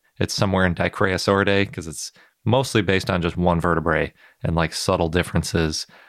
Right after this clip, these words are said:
But, you know, you can have some individual variation and things that kinda makes that tricky. It's about a hundred and forty million years old, which is about the same as Pilmatoea,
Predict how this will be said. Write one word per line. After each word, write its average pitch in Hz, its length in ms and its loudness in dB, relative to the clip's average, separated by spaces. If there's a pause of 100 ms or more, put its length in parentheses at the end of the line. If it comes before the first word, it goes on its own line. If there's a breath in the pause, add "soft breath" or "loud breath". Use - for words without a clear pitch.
(140 loud breath)
But, 95 140 0
you 95 100 0
know, 82 180 2
you 87 180 -2
can 87 120 -2
have 90 180 0
some 87 160 -2
individual 85 460 2
variation 85 640 0
and 82 140 -2
things 87 320 -2
that - 160 -8 (500 loud breath)
kinda 73 340 -4 (140)
makes 85 280 -2
that 82 160 -4
tricky. 85 420 -2 (760 soft breath)
It's 110 100 0
about 120 180 4
a - 20 0
hundred 123 280 0
and 120 120 0
forty 117 240 2
million 113 340 4
years 104 200 2
old, 107 300 0 (260 loud breath)
which 104 120 0
is 104 100 0
about 107 220 0
the 101 80 -2
same 143 340 2
as 95 100 0
Pilmatoea, 87 680 0